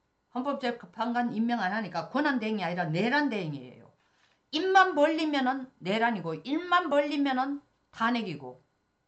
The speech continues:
입만 벌리면 공모자고, 입만 들리-,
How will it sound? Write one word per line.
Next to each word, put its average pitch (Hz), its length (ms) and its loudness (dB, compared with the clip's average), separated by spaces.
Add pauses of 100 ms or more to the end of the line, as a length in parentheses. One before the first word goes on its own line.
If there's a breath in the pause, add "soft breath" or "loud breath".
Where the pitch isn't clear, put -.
(1600)
입만 339 480 2
벌리면 269 520 0
공모자고, 190 800 -2 (560)
입만 349 460 0
들리-, 277 340 -2